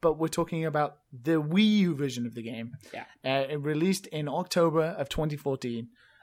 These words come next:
Speaker 1: um, which seems like a long time ago, but this game
Speaker 2: Yeah.
Speaker 1: still seems <clears throat> relatively new. Uh, it's Super Smash Brothers for Wii U, or Super Smash Brothers four. Matthew,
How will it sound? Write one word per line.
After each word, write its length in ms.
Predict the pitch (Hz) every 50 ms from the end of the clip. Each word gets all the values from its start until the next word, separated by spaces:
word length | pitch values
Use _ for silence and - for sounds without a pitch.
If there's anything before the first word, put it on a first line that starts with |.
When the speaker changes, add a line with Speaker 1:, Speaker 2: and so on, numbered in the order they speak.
| - -
Speaker 1:
um, 400 | 143 139 139 139 139 139 139 147 - _
which 140 | - 160 -
seems 300 | - - 349 403 403 381
like 120 | 311 233 -
a 40 |
long 200 | 226 233 262 262
time 200 | 214 240 247 233
ago, 260 | 175 143 139 131 131 127
but 160 | - 165 160
this 140 | 160 - -
game 280 | 202 208 202 185 170 151
Speaker 2:
Yeah. 80 | - -
Speaker 1:
still 240 | - - 233 247 247
seems 320 | - 202 190 175 160 147 151
<clears throat> 100 | 156 170
relatively 340 | 170 165 - 165 151 147 147
new. 320 | 151 160 156 143 127 123 - _ - - - - - - - -
Uh, 360 | 156 160 165 165 165 170 170 104 - - - - - -
it's 400 | 196 208 226 202 - - - - - _
Super 340 | - - - 220 220 202 202
Smash 260 | 196 185 170 156 -
Brothers 440 | - 156 147 151 151 147 143 - - - 143
for 420 | - - 147 139 135 135 135 135
Wii 220 | 135 131 143 151 139
U, 200 | 131 127 123 123 127
or 300 | 131 143 143 139 143 143
Super 240 | - 202 202 170
Smash 220 | 156 - 147 139 -
Brothers 240 | - 139 131 127 -
four. 280 | - 107 107 107 110 _ _ _ _ _ _ _ _ _ _ -
Matthew, 420 | 147 175 185 180 175 151 131 123